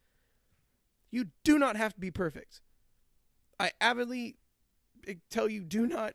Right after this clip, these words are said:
be perfect. Okay? This is why you should not have any off-limit foods. Nothing is bla-, is black and white like that.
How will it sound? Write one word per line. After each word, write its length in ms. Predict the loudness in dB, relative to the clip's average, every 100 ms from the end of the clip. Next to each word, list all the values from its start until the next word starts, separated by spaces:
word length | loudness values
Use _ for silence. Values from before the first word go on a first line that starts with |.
| -6
be 160 | -4 -4
perfect. 580 | -4 -6 -8 -14 -18 -20 _ _ _ _ _ _ -10
Okay? 360 | -2 -2 -2 -8 _ -6
This 160 | -4
is 100 | -2
why 80 | -2
you 100 | -2
should 180 | -4 -4
not 120 | -4
have 160 | -4 -4
any 160 | -4
off-limit 400 | -4 -4 -6 -6
foods. 340 | -4 -6 -4 -4
Nothing 300 | -4 -2 -4
is 140 | -4
bla-, 200 | -4 -4
is 160 | -4 -6
black 420 | -6 -2 -2 0
and 140 | -2 -2
white 240 | -4 -2
like 180 | -4 -6
that. 220 | -8